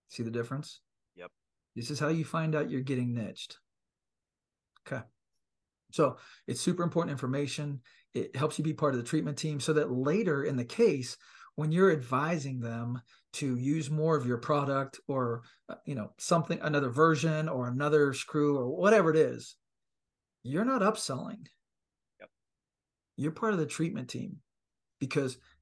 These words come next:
Speaker 1: you ask the right questions at the beginning of the case, you're treated differently.
Speaker 3: Yep.
Speaker 1: Now, the other thing is this, there will be some things that go on in this case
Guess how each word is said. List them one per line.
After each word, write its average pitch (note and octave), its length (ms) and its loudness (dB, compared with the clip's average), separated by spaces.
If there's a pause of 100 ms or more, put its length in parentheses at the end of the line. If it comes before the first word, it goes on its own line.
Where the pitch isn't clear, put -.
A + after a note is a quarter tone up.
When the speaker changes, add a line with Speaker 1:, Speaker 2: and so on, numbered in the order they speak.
Speaker 1:
you F3+ 160 4
ask F#3+ 220 2
the E3 80 0
right C#3+ 180 2
questions B2+ 340 -2
at - 80 -18
the B2 80 -4
beginning D3 320 -2
of F#3+ 60 2
the D3 60 -2
case, C3 520 -6 (1500)
you're F3 220 2
treated G#3+ 440 2
differently. - 600 -4 (500)
Speaker 3:
Yep. F2+ 140 -12 (340)
Speaker 1:
Now, E3+ 100 0
the E3 100 4
other A#3+ 140 4
thing F3+ 200 4
is C3 120 -2
this, G#2+ 360 -2 (240)
there E3+ 180 8
will A#3+ 80 10
be A3+ 120 4
some E3+ 140 2
things D#3+ 180 2
that C#3+ 60 0
go C#3 220 0
on B2+ 180 -2
in F#3+ 80 0
this A3 140 -2
case B3+ 480 -2